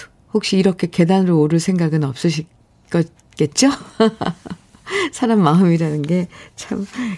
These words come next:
어, 그렇게 안 되더라고요. 아,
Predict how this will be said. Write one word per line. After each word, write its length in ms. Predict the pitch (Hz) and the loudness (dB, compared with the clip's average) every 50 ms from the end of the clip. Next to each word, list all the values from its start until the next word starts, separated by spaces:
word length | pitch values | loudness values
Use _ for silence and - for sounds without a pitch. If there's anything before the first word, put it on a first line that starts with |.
| - _ | -10 _
어, 240 | - - 160 156 156 156 | -8 -4 -4 -4 -4 -4
그렇게 300 | - - 170 165 - 165 | -4 -4 -4 -2 0 0
안 180 | - 123 143 151 | 0 0 2 2
되더라고요. 640 | 170 165 151 143 - - - 165 - - - - 160 156 - - - - - - - 165 | 2 2 2 0 0 -2 -4 -4 -6 -6 -6 -6 -6 -8 -12 -16 -20 -20 -20 -16 -8 -4
아, 500 | 156 160 160 170 170 175 170 165 160 | -2 0 2 2 2 2 2 0 -2